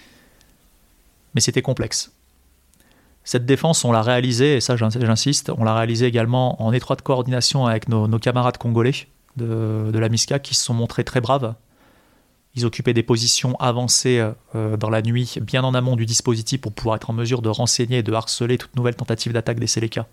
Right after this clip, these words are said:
Voilà, c'était une, c'était une, c'était vraiment une fraternité d'armes qui s'est créée entre les deux contingents. Il y a eu des échanges de patchs à la fin lorsque,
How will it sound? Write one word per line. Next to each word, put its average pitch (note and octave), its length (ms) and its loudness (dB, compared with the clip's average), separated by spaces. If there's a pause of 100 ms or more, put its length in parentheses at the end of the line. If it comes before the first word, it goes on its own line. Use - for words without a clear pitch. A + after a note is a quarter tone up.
(500)
Voilà, B2 160 -6
c'était - 180 0
une, A#2+ 140 0
c'était C3+ 240 0
une, C3+ 140 2
c'était C3 200 0
vraiment C#3+ 200 4
une C3 100 0
fraternité C3+ 460 -2
d'armes C#3 200 0
qui - 80 -4
s'est C3 100 -2
créée - 160 -2
entre C#3 220 0
les A#2+ 80 2
deux A#2+ 100 2
contingents. A2+ 460 -2 (480)
Il - 60 -6
y - 20 0
a B2 40 2
eu A2+ 40 0
des A2+ 160 0
échanges A2+ 260 0
de A#2 80 0
patchs A#2+ 300 -2
à A2 40 -2
la A2 100 0
fin B2 140 0
lorsque, A2 360 -2